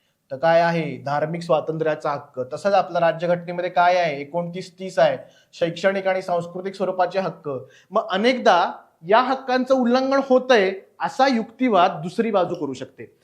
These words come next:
म्हणजे तुम्ही जसं म्हणताय पंधरा सोळा, पंधरा एकोणीस एकवीसचं उल्लंघन होतंय, तसं या हक्कांचं उल्लंघन होतंय जर तुम्ही समान नागरी कायदा केला तर. असा काय आहे? अगदी असंच होतंय का? असं नाही. असं काय आहे? तर असा युक्तिवाद केला जाऊ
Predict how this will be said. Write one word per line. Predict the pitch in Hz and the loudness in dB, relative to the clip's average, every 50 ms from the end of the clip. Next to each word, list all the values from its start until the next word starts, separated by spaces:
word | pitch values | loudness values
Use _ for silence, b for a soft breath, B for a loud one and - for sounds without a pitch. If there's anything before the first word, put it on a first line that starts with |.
| b b b b - | b b b b -6
म्हणजे | 180 202 196 | -6 -4 -4
तुम्ही | 208 202 233 247 | -2 0 4 4
जसं | 254 247 277 262 | 4 6 6 4
म्हणताय | 262 262 254 - 240 214 214 | 4 4 4 6 6 6 6
पंधरा | 214 214 208 208 214 226 | 4 2 0 4 4 4
सोळा, | 220 220 226 214 220 220 214 202 190 185 | 4 4 4 4 6 6 6 6 6 4
पंधरा | 190 - 202 196 196 196 208 214 220 233 233 202 175 | 2 2 0 0 2 4 4 6 6 4 2 0 -4
एकोणीस | 175 175 196 202 208 214 208 208 | -6 -2 0 0 0 0 -2 -2
एकवीसचं | 202 202 208 208 214 214 214 226 | -4 -4 -4 -6 -4 0 0 2
उल्लंघन | 196 190 190 202 214 220 233 226 | 2 2 0 -2 -2 -2 0 0
होतंय, | 208 196 190 - 190 165 147 147 143 - b b b b b b 190 | 0 0 0 0 0 0 0 -2 -4 -8 b b b b b b -2
तसं | 185 185 - 277 262 214 | -2 0 2 0 0 2
या | 196 190 226 | 2 0 0
हक्कांचं | 254 277 262 - - 254 254 262 254 262 | 0 -2 -6 -4 -4 -2 -2 0 0 0
उल्लंघन | 254 233 208 214 220 220 220 214 220 | 0 2 0 0 -2 -2 0 0 0
होतंय | 208 190 185 185 170 160 | 2 0 0 0 -2 -2
जर | 170 190 190 | -2 -2 -2
तुम्ही | 190 208 208 208 | -2 -4 -6 -4
समान | 202 202 185 185 185 185 190 | -2 -2 -2 -2 -2 -4 -2
नागरी | 185 180 170 170 | -4 -4 -4 -4
कायदा | 170 175 170 160 156 165 | -2 -2 0 0 0 -2
केला | 160 165 165 151 147 139 | -4 -4 -6 -4 -4 -6
तर. | - 131 120 - _ _ _ _ _ - | -8 -10 -18 -18 _ _ _ _ _ -12
असा | - 156 160 - 247 | -12 -8 -4 -4 -4
काय | 247 247 - 226 220 233 226 | -4 -2 0 0 2 4 4
आहे? | 190 160 165 - | 2 2 0 -2
अगदी | 160 160 175 185 233 | -6 -4 2 4 4
असंच | 220 220 226 262 | 4 4 2 2
होतंय | 262 254 240 233 226 | 0 0 2 2 0
का? | 226 233 247 262 269 - - | 0 0 -4 -6 -6 -8 -6
असं | 175 185 - 254 247 | -6 -4 -2 0 0
नाही. | 214 160 - - - | 0 0 -2 -4 -8
असं | 165 - - | -8 -6 -6
काय | 233 - - 226 220 240 226 | -4 0 2 2 2 4 4
आहे? | 185 165 196 240 254 - _ _ _ _ - | 2 2 0 -2 -4 -10 _ _ _ _ -12
तर | 208 196 - | -10 -6 -2
असा | 202 202 202 254 | -2 0 0 0
युक्तिवाद | 254 196 180 196 196 202 - - - 247 247 233 214 214 214 208 214 208 208 | -2 -2 -4 -4 -6 -8 -10 -10 -6 -2 0 4 6 8 8 8 6 6 2
केला | 240 - - 190 175 160 160 160 | -2 -4 -4 -2 0 0 0 0
जाऊ | 156 147 143 170 240 | 0 -2 -4 -4 -4